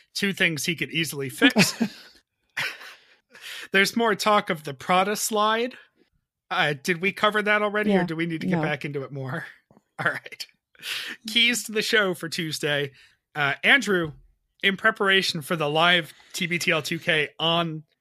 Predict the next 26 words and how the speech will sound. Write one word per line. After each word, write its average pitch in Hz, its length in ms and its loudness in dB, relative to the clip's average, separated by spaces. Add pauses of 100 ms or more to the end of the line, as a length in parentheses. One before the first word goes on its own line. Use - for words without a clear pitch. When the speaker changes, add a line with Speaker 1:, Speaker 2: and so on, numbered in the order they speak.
(180)
Speaker 1:
radio, 131 600 0 (600)
wants 175 380 0
to 139 460 -6 (300)
curb 202 360 2
his 170 180 -2
swearing 131 640 2 (280)
from 147 480 2 (440)
a 139 80 -10
hundred 233 280 4
percent 147 420 -4
in 160 100 0
every 143 220 2
show 131 500 -2 (500)
to 156 140 -4
zero 156 360 2
percent 131 440 -4
in 139 60 -6
every 131 220 -4
show. 123 440 -2 (340)
So - 120 -8
he's 170 160 -2
going 214 260 2
cold 175 280 -4
turkey 156 340 -2
on 135 140 -4
swearing. 131 540 0